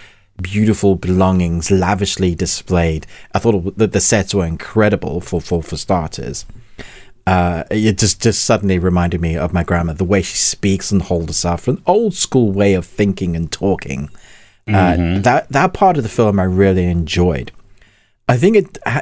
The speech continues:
Speaker 1: does show its age in the way they talk and the way they speak, and for that reason it feels a little bit drawn out in moments of it, just in the dialogue. I think especially in the actual scenes, they hold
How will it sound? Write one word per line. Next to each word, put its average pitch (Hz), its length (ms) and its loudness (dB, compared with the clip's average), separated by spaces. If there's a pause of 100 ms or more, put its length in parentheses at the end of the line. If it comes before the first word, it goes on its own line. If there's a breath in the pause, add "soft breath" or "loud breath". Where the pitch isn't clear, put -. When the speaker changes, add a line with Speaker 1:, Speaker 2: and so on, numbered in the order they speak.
(120)
Speaker 1:
does 139 240 4
show 117 400 2
its 110 260 0
age 101 500 0
in 113 220 6
the 120 60 4
way 123 220 6
they 127 160 2
talk 120 480 -2 (240)
and 95 440 2 (380 soft breath)
the 104 100 2
way 101 160 4
they 98 120 2
speak, - 640 -4
and 101 240 0
for 220 140 2
that 101 180 2
reason 101 260 0
it 92 220 -2
feels 101 260 2
a 98 60 0
little 92 160 0
bit 92 160 -2
drawn 95 420 2
out 90 380 -4
in 92 260 0
moments 87 440 0
of 101 200 -2
it, 104 100 -2
just - 220 -6
in 92 120 -2
the 85 100 -2
dialogue. 82 500 -2 (560 loud breath)
I 120 80 0
think 165 180 2
especially 123 1080 0
in 101 440 4
the 92 180 2
actual 90 420 0
scenes, 110 720 0 (580)
they 92 160 2
hold 110 560 2